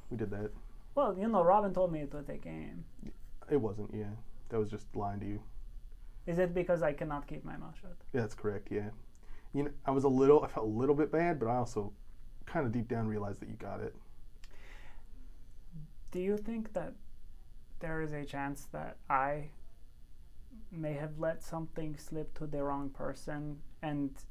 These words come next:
Speaker 2: Fizzle figured things out because of me?
Speaker 1: No.
Speaker 2: No?
Speaker 1: No, we very specifically kept it from you so that that wouldn't be a thing.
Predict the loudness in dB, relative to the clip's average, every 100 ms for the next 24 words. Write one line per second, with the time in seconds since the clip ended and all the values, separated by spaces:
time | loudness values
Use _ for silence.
0 | -10 -6 -6 -8 -8 -6 -6 -8 -8 -8
1 | -2 -2 0 -2 -2 -4 -2 0 0 0
2 | -2 2 2 2 -2 -2 -2 0 -2 -2
3 | -2 0 0 0 -4 -8 -10 -10 -10 -2
4 | 0 0 -4 -4 -6 -6 -6 -2 0 0
5 | 0 -2 2 4 4 4 4 4 2 -4
6 | -2 0 0 -2 -2 -2 -2 -2 -2 -4
7 | -4 -4 -4 -4 -4 -4 -4 -4 -6 -6
8 | -6 -6